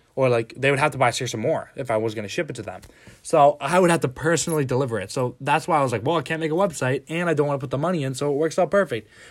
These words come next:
But that was a terrible decision. If you're gonna make a business, you gotta spend money.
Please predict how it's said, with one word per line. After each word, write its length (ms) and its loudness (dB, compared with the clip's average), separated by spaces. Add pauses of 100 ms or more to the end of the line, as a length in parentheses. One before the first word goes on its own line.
(100)
But 360 6
that 240 -2
was 100 -2
a 60 -2
terrible 540 -2
decision. 500 -10 (360)
If 120 -6
you're 100 0
gonna 160 2
make 180 2
a 60 2
business, 500 0 (200)
you 80 -6
gotta 340 0
spend 320 -4
money. 300 -10